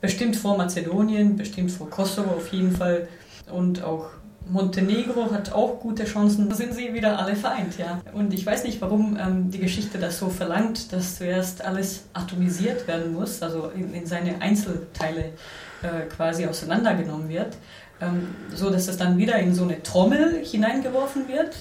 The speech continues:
ähm, und, und dann kommt ein Gesamtpaket daraus und ist ein Teil von der E U. Ist ja realistisch, dass es dann in zwanzig, dreißig, vierzig Jahren passiert, dass die alle wieder vereint sind. Und dann ist der Panslawismus, ähm, als ein Teil, ähm,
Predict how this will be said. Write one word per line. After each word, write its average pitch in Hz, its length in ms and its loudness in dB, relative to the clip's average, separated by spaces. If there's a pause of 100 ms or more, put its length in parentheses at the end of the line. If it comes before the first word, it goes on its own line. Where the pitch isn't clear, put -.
(160)
ähm, 220 300 0
und, 208 200 0
und 208 140 6
dann 196 160 4
kommt 202 400 4
ein 190 160 2
Gesamtpaket 196 880 0
daraus 190 540 2
und 202 380 0
ist 190 160 -2
ein 190 100 2
Teil 190 240 2
von 190 160 -2
der 190 160 0
E 208 140 2
U. 240 320 0 (840)
Ist - 140 -8
ja 175 80 -2
realistisch, 190 520 0
dass - 180 -4
es 180 100 -8
dann 180 160 -2
in 170 80 -4
zwanzig, 180 400 0
dreißig, 180 320 -4
vierzig - 380 -6
Jahren 165 220 -4
passiert, 214 440 2 (480)
dass 185 160 -2
die 190 120 0
alle 175 200 0
wieder 214 140 4
vereint 208 340 2
sind. 160 260 -6
Und 180 120 4
dann 185 80 8
ist 185 180 0
der 180 180 -2 (120)
Panslawismus, 190 1040 0 (580)
ähm, 185 440 2
als 180 260 -2
ein 175 140 -2
Teil, 220 420 0 (260)
ähm, 180 460 -2